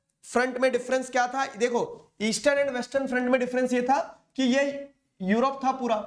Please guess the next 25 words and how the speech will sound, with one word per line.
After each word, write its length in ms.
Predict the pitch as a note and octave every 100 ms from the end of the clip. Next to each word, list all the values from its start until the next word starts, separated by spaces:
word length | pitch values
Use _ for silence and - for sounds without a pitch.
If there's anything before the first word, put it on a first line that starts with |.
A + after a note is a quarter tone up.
| - _ -
तो 60 |
पूरे 320 | F3+ A#3 C4+ C4+
Europe 160 | C4+
में 120 | C4+ C4+
West 360 | F3+ B3+ -
में 100 | B3+
जैसे 180 | C4 C4+
France 400 | B3+ G#3+ A3 B3+
वगैरह 240 | B3+ B3+ C4+
में 100 | C4+
जो 80 |
लड़ाई 220 | B3 A3+ B3
लड़ी 200 | A#3+ A#3
जा 80 |
रही 120 | A3 A#3+
थी, 100 | C4
तो 80 |
वहां 140 | B3+ B3
पे 100 | C#4
trench 400 | - C4 C#4 C#4
बना 200 | A#3 A#3
के 100 | A3+
लड़े 180 | G3+ G3
जाते 260 | F3 F3
थे, 160 | D#3